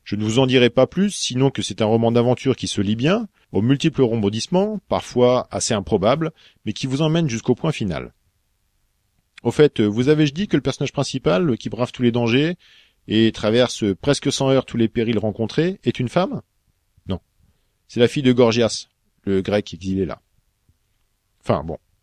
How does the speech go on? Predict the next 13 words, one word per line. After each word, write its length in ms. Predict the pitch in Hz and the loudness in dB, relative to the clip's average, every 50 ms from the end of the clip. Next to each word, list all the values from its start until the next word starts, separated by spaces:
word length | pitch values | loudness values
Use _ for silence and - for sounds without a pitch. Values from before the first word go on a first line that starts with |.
| _ _ _ _ _ _ _ - | _ _ _ _ _ _ _ -4
Antonio 380 | 139 139 - 151 147 147 147 | -2 0 0 0 2 2 2
Garrido, 580 | 139 120 110 104 123 143 156 185 208 226 - - _ _ _ | 2 2 2 2 2 2 2 2 2 0 -2 -6 _ _ _
l'auteur, 640 | - 104 110 117 - 131 135 160 185 - 95 90 - _ _ _ - - _ _ | -2 0 0 0 2 2 2 2 2 0 -4 -8 -12 _ _ _ -20 -20 _ _
celui 300 | - - 113 113 123 113 | -6 -2 0 0 0 2
qui 100 | - 113 | 2 0
a 20 | |
écrit 200 | 104 98 - 104 | 0 0 -2 -8
cette 180 | - - - - | -10 -8 -6 -4
aventure, 580 | 101 107 131 135 - - 175 185 190 190 170 - _ _ _ _ _ _ _ | -2 0 -2 -2 -2 0 0 2 2 0 0 -4 _ _ _ _ _ _ _
n'est 160 | - 135 139 143 | -4 -2 -2 0
pas 220 | - - 190 165 | 0 0 0 2
un 80 | 160 151 | 2 0
historien. 460 | 151 - - 151 123 113 98 78 | 0 0 0 0 0 0 0 -4